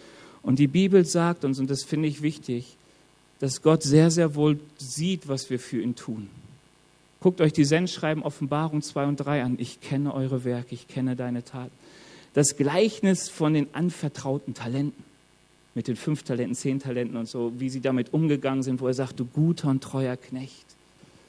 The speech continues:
Du guter und treuer Knecht." Und zu dem anderen auch, "Na, nicht so treu, <laughs> nicht so gut." Weißt du,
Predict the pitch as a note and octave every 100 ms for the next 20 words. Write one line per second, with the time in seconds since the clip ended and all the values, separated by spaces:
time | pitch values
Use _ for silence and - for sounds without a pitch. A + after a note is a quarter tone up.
0 | _ _ _ - A#2+ D3+ F#3 - C#3 C3+
1 | - C#3 C3 A#2 D#3 E3+ - D3 F3+ F3
2 | F#3 F#3+ F3+ D3+ F3 F3+ D3+ D#3 F3 -
3 | B2 - G#2+ G#2 - B2+ - - - D3
4 | - A#2+ G2+ G#2 - - - - - -
5 | - - - D3+ E3+ F3